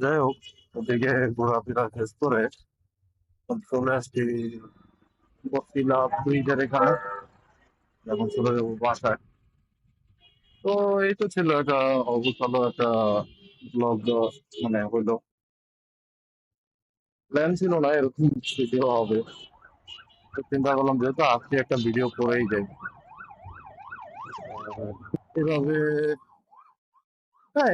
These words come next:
এভাবে দেওয়া যায় আসলে, কোন সময় যদি এরকম ক্যামেরা ট্যামেরা সেট আপ করি না থাকে, তা ছোটখাটো দেওয়া যায়।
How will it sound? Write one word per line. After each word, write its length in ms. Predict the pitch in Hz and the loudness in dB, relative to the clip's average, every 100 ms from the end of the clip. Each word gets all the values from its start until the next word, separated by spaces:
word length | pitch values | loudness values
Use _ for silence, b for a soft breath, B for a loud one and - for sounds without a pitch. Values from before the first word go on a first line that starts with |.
| 170 | 4
এভাবে 300 | 185 185 190 151 | 2 2 2 2
দেওয়া 200 | 175 277 180 | 2 2 2
যায় 160 | 110 117 | 2 0
আসলে, 280 | - 113 165 - _ _ _ _ | -2 -4 -4 -4 _ _ _ _
কোন 120 | - 127 | -12 -6
সময় 200 | 135 127 127 | -2 0 2
যদি 100 | 127 | 2
এরকম 200 | 127 123 127 | 0 0 0
ক্যামেরা 220 | 123 127 | 0 0
ট্যামেরা 240 | 123 120 123 | -2 -2 -2
সেট 160 | 120 110 | -2 -2
আপ 80 | 113 - | -6 -6
করি 240 | 123 117 156 - _ _ _ _ _ _ _ | -4 -4 -6 -18 _ _ _ _ _ _ _
না 160 | 120 123 120 | -6 -4 -2
থাকে, 240 | 120 107 110 _ _ _ _ _ _ _ _ _ _ - | 0 0 -2 _ _ _ _ _ _ _ _ _ _ -4
তা 80 | 127 - | -4 -2
ছোটখাটো 480 | 127 120 117 110 117 113 - _ - _ | -2 -2 -2 0 0 0 -4 _ -20 _
দেওয়া 260 | 135 135 139 117 - 131 | -4 -2 -2 -6 -4 -2
যায়। 400 | 131 113 101 | 0 -2 -6